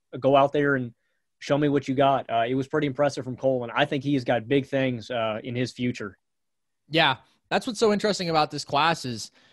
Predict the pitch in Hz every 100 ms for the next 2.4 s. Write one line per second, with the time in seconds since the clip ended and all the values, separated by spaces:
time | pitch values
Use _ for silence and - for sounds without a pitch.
0 | _ _ _ - 156 220 226 151 151 180
1 | 170 160 139 147 - - _ - - 165
2 | 139 156 131 123